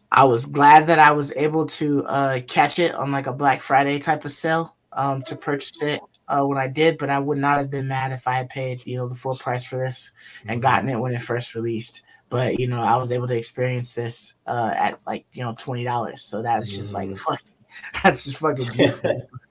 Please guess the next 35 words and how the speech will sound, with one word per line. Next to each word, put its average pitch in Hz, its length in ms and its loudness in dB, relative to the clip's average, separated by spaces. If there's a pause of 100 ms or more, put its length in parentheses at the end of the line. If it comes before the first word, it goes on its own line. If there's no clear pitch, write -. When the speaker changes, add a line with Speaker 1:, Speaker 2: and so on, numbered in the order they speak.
(160)
Speaker 1:
Well, 175 100 8
you 202 120 10
can 190 120 10
play, 180 220 8
like, 156 160 6
a 147 60 2
great 156 340 4
ass 143 240 4
game 135 300 2
for, 135 180 -6
like, 131 220 2
the 131 100 -6
low 139 220 2
low, 107 260 -4
you 113 140 -8
know, 127 100 -4
either 123 240 0
free 135 300 -2
Speaker 2:
Yeah, 131 140 0
Speaker 1:
or, 123 40 2
Speaker 2:
dude. 123 100 -2
Speaker 1:
like, 95 200 -4
Speaker 2:
That's - 360 -20
Speaker 1:
dirt 139 120 0
Speaker 2:
awesome. 92 320 -6
Speaker 1:
cheap, - 260 -18
man. - 80 -16 (300)
Yeah. - 180 -12 (480)
So 127 360 -4
that 151 280 6
was 143 140 0
my 135 240 -2
number 131 420 -2
four 120 540 -2 (240)
game 117 360 -10